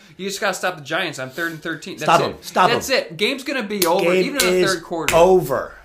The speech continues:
Speaker 1: And
Speaker 2: Stop
Speaker 1: they
Speaker 2: it.
Speaker 1: couldn't. And so, so in Buffalo lore, when we, when you can still remember thirty years ago, a third and thirteen,
Speaker 2: Mm.
Speaker 1: that's what
Speaker 2: Well,
Speaker 1: diehard Bills fans
Speaker 2: well,
Speaker 1: are,
Speaker 2: like this,
Speaker 1: you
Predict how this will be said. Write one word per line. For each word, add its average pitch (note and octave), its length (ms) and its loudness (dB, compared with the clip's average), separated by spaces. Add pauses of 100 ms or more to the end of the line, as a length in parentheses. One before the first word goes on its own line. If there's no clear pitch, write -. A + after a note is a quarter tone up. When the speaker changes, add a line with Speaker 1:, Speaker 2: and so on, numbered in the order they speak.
(260)
Speaker 1:
And C#3+ 80 -4
Speaker 2:
Stop A2+ 80 0
Speaker 1:
they G#2+ 60 -4
Speaker 2:
it. - 60 -12
Speaker 1:
couldn't. E3+ 220 -8
And D3 80 -12
so, G3 220 0
so G3+ 160 -4
in E3 160 -6
Buffalo F#3 480 0
lore, D#3 360 -6
when C3 100 -10
we, C3 140 -12
when D#3 180 -10
you D#3+ 100 -8
can E3 140 -6
still F#3+ 300 -8
remember D#3+ 680 -6 (580)
thirty G3 800 -6
years D#3+ 460 -4
ago, C3 680 -6 (280)
a C3 120 -6
third F3 360 -4
and D#3 140 -8
thirteen, C#3 920 -10
Speaker 2:
Mm. F#2+ 140 -18
Speaker 1:
that's D#3+ 200 -6
what E3+ 260 -6
Speaker 2:
Well, - 20 -14
Speaker 1:
diehard C#3 640 -2
Bills B2+ 260 -8
fans A2 300 -10
Speaker 2:
well, F#3 120 -2
Speaker 1:
are, F3+ 40 0
Speaker 2:
like F3+ 240 -2
this, - 380 -4
Speaker 1:
you F#3 80 -20